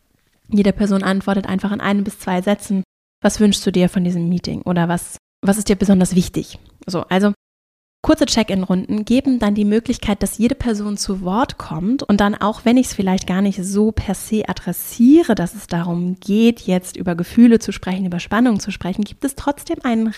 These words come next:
Raum und eine Art kleines Ventil, um über diese Spannung zu sprechen. Ich mache es zum Beispiel auch, wenn ich Entscheidungen treffe oder wir in Runden über die Entscheidungen diskutieren, wenn ich merke, okay, da guckt <laughs> jemand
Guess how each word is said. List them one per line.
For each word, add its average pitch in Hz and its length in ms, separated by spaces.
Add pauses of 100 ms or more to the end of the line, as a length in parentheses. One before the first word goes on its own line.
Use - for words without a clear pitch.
Raum 226 320
und - 140
eine 180 200
Art - 180
kleines 262 480
Ventil, 214 440
um 185 120
über 202 260
diese 190 200
Spannung 180 460 (400)
zu - 100
sprechen. - 420 (440)
Ich 214 100
mache 233 140
es - 60
zum 220 100
Beispiel 196 260
auch, 175 200
wenn 180 100
ich 175 80
Entscheidungen 202 640 (460)
treffe 208 460
oder 180 200
wir 180 100
in 175 100
Runden 202 320
über 185 180
die 180 80
Entscheidungen 190 580
diskutieren, 214 640 (360)
wenn 202 120
ich - 100
merke, 214 240
okay, - 160
da 185 80
guckt - 320
<laughs> - 60
jemand 240 540